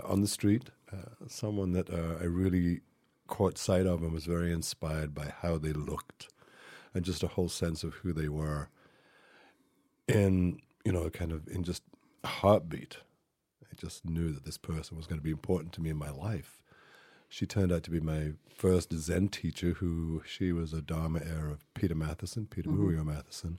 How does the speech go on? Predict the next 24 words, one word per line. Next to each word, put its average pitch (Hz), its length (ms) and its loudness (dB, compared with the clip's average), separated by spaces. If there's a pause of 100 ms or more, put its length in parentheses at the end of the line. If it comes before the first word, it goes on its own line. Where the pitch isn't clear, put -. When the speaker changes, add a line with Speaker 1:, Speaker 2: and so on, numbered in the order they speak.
(640)
Speaker 1:
And 92 480 4
she 104 640 4 (400)
introduced 95 460 2
me 98 140 4
to 104 440 -4 (320)
the 104 80 2
cushion. 135 440 2 (420)
And 98 160 -8
that 98 180 -6
was 98 220 -6
almost 95 720 -4 (680)
twenty-eight 90 720 -4
years 95 280 0
ago. 104 360 -6
And 92 300 -6 (1300)
from 85 120 -2
my 85 100 0
first 95 520 4
sitting, 82 600 4 (840)
I 95 60 -4
never 87 260 0
looked 82 240 -6
back. 85 480 -6
Speaker 2:
Mm. 131 260 2